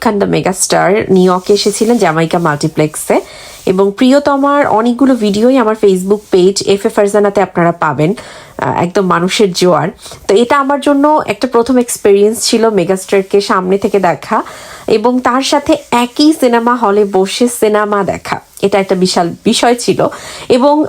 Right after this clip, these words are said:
আমি নিজে থেকে দাঁড়িয়ে থেকে তার ক্রেজটা এখানে দেখেছি যে এত দূর দেশে যেখানে কিনা মানে বাঙালিরা উপচে পড়া ভিড়, মেগাস্টার এসেছে, তার সাথে বসে তার প্রিয়তমা সিনেমাটি দেখেছে।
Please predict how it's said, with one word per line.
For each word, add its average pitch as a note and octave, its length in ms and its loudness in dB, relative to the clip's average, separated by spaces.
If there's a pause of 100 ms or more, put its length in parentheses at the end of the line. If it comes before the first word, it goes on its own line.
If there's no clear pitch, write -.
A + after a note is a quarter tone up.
আমি B3+ 360 2
নিজে B3+ 320 4
থেকে C#4 420 0
দাঁড়িয়ে G#3 360 0
থেকে C#4+ 220 0
তার C4+ 140 0 (100)
ক্রেজটা A3+ 500 2
এখানে A#3 280 0
দেখেছি F3+ 540 0 (380)
যে F#3+ 300 0
এত B3 260 -2
দূর C4 340 2
দেশে A3 500 2
যেখানে A#3 340 0
কিনা A#3 360 0 (420)
মানে F3+ 280 2
বাঙালিরা G#3+ 800 2
উপচে - 460 -2
পড়া C#4 340 2
ভিড়, A3+ 440 0
মেগাস্টার G#3 720 0
এসেছে, G#3 460 -2 (320)
তার B3+ 180 -2
সাথে - 280 -2
বসে G#3 480 0 (140)
তার A3 320 0 (400)
প্রিয়তমা E4+ 580 2
সিনেমাটি F#3+ 480 0
দেখেছে। E3+ 440 -2